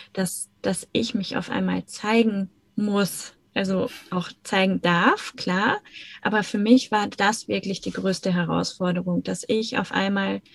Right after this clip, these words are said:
ja das Gesicht bin von einer Community. Und die zweite Herausforderung war eigentlich, ähm, ja, aus einer bestehenden Community mein eigenes zu machen. Also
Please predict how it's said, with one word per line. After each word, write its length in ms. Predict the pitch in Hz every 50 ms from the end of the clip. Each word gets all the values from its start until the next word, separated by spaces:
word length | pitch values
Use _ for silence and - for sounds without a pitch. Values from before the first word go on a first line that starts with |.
| - - - -
ja 160 | - 202 202 196
das 240 | 196 190 180 -
Gesicht 520 | - 196 185 202 226 277 277 - - - _
bin 260 | - 220 240 262 285
von 260 | - - 226 202 -
einer 280 | - - 196 202 196 196
Community. 840 | - - 202 202 202 220 226 226 240 247 247 - - 247 247 247 254 - - - - - - - _ _ _
Und 200 | - 208 202 -
die 100 | - -
zweite 560 | - - - - 196 190 214 240 - 262 240 220
Herausforderung 1000 | 214 208 202 202 196 214 226 - - - 220 220 214 220 220 214 214 208 196 -
war 200 | - 196 196 208
eigentlich, 800 | 214 - 208 196 196 202 202 196 - - - 202 202 190 - -
ähm, 340 | - 190 185 190 190 196 - - - - - - - _
ja, 260 | - 196 214 - - -
aus 120 | 214 -
einer 260 | - - 214 208 208 196
bestehenden 720 | - 202 - - - - 247 262 254 262 254 240 233 233
Community 960 | 226 - 233 220 220 220 226 233 247 247 240 - - - 240 233 233 233 240 - _ _ _ _ _ _ _ -
mein 380 | 214 208 208 208 214 214 208
eigenes 520 | - - 202 202 196 196 185 185 180 - -
zu 160 | - - 185
machen. 460 | 180 175 175 175 - 190 196 185 180 - _ _ _ _ _ _ - - - - -
Also 200 | - 202 196 202